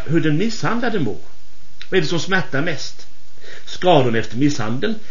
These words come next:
eller känslan av att kunna bli misshandlad framför svensk polis som väljer att bara se på? Sådana saker gör mig lite tokig, alltså. Förövarna trivs säkerligen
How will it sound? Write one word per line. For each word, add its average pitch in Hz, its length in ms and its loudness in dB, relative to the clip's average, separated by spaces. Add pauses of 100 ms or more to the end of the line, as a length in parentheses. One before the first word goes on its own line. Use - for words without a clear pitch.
(100)
eller 170 240 0
känslan 175 640 0
av 180 240 0
att 135 160 -2
kunna 175 260 2
bli 117 160 0
misshandlad 120 600 -2
framför 160 380 -2
svensk 135 480 0
polis 147 360 0 (180)
som 151 220 0
väljer 107 300 0
att 104 120 -2
bara 131 300 -2 (180)
se 151 180 -2
på? 214 280 -2 (720)
Sådana 226 280 0
saker 208 280 0
gör 147 120 4
mig 110 140 0
lite 101 260 0 (300)
tokig, 220 440 0
alltså. 131 300 0 (640)
Förövarna 175 640 4
trivs 135 300 0
säkerligen 110 720 0